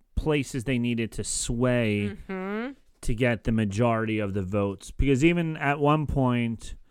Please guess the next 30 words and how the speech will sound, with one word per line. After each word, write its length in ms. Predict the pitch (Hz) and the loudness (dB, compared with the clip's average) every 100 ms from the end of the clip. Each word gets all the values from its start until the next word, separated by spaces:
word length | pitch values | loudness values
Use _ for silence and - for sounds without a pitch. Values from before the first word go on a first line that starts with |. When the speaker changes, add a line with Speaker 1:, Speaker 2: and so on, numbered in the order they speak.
| _ _ _ _ - | _ _ _ _ -6
Speaker 1:
um, 500 | 110 107 104 101 85 | -2 0 0 -4 -2
Daemon's 420 | 131 120 120 113 | 2 2 2 0
also 240 | 113 113 113 | 0 -2 -4
talking 420 | 120 113 - 117 | -2 -2 -2 -4
about 260 | 107 107 104 | 0 0 0
they're 160 | 117 | -2
just 280 | 104 110 - | -2 -8 6
counting 300 | 123 123 123 | 6 6 2
up 80 | 117 | 0
the 80 | 120 | -2
different 400 | 104 117 123 120 | -2 -2 -2 -4
number 320 | 117 123 123 | -2 0 0
of 100 | 123 107 | 0 0
dragons, 540 | 131 143 98 82 - | 0 0 -2 -8 -8
which 200 | 104 - | -8 -8
is 120 | 101 | -10
about 220 | 98 101 107 | -8 -8 -6
what 160 | 98 | -6
you're 120 | 95 95 | -6 -6
gonna 300 | 101 92 87 | -6 -8 -6
Speaker 2:
Yes. 840 | 226 269 214 170 - - - - - - | 4 6 6 4 -6 -10 -12 -14 -16 0
That 240 | 240 330 | 2 4
was 160 | 311 262 | 0 -10
an 80 | 269 | -8
interesting 520 | 240 240 226 - 214 | -10 -10 -12 -10 -10
conversation, 640 | 208 214 190 196 - 196 143 | -2 -4 -2 -8 -6 -4 -2
Speaker 1:
<laughs> 0 | |
Yes. 440 | 135 135 120 - 339 | 2 4 4 2 0
Speaker 2:
too, 40 | |
because 560 | 254 233 262 226 220 214 | -4 -2 4 4 4 -2